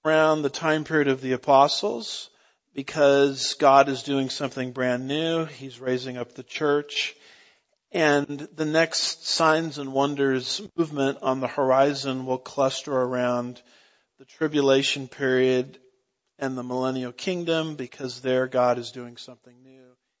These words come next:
He's establishing at long last his kingdom upon the earth. Now, I'm not, well, I'm not saying that God can't and doesn't do miracles today.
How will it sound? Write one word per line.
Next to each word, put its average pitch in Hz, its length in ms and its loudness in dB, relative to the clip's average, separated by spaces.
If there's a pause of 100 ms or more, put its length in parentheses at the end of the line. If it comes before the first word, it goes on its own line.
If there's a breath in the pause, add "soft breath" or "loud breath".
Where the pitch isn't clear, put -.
(120)
He's - 100 -20 (220)
establishing 127 760 -4 (560)
at 139 160 -2
long 131 320 0
last 123 480 0 (140 soft breath)
his 143 240 -6
kingdom 143 380 -4
upon 123 320 0
the 139 140 -6
earth. - 380 -2 (440 loud breath)
Now, 151 320 4 (240)
I'm 170 160 4
not, 196 160 0
well, 180 160 10
I'm 165 160 2
not 208 260 2
saying 160 460 0
that 139 160 -2
God 139 500 4
can't 156 540 -8
and 131 240 -8
doesn't 135 400 0
do 131 160 -14
miracles 127 580 -12
today. 131 480 -8